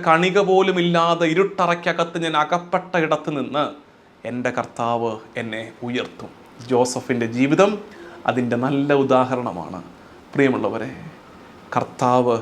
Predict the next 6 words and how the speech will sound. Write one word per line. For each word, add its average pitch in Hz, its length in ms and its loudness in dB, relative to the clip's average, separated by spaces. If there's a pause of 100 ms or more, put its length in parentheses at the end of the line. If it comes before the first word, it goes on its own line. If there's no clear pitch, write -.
(280)
നമ്മുടെ 117 340 0
കൂടെയുണ്ട്. 123 540 2 (640)
കർത്താവിൻ്റെ 113 600 -4 (120)
കാരുണ്യം 127 600 2 (380)
നിന്നെ 120 220 -2 (100)
ഇനിയും 151 320 6